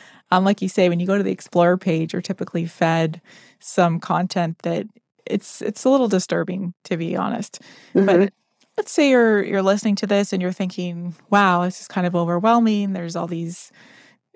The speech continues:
Speaker 2: pressures and expectations on my body." And what do you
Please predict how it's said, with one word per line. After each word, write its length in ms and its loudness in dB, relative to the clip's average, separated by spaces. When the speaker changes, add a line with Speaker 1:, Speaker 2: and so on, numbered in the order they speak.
Speaker 2:
pressures 640 0
and 500 -2
expectations 1400 -2
on 200 -4
my 120 -4
body." 560 0
And 400 -2
what 260 -2
do 80 0
you 400 0